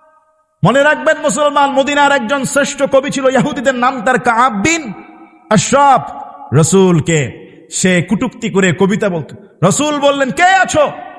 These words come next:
এই কাব বিন আশরাফকে শায়েস্তা করার জন্য?" একজন সাহাবী, দুইজন সাহাবী দাঁড়িয়ে গেছে, "হুজুর, আপনি আমাকে অনুমতি দেন এবং কিছু কৌশলের অনুমতি দেন।"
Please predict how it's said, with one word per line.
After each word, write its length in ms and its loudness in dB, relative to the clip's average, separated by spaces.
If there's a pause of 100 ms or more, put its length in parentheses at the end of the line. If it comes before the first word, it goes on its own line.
(220)
এই 220 0
কাব 480 2
বিন 140 -2
আশরাফকে 800 -2 (320)
শায়েস্তা 480 0
করার 260 2
জন্য?" 260 -8 (420)
একজন 340 0
সাহাবী, 420 0
দুইজন 300 0
সাহাবী 320 0
দাঁড়িয়ে 260 -2
গেছে, 180 -2
"হুজুর, 260 2
আপনি 200 -2
আমাকে 300 0
অনুমতি 340 -2
দেন 240 -2 (600)
এবং 340 0
কিছু 180 -4
কৌশলের 540 2
অনুমতি 380 -2
দেন।" 280 0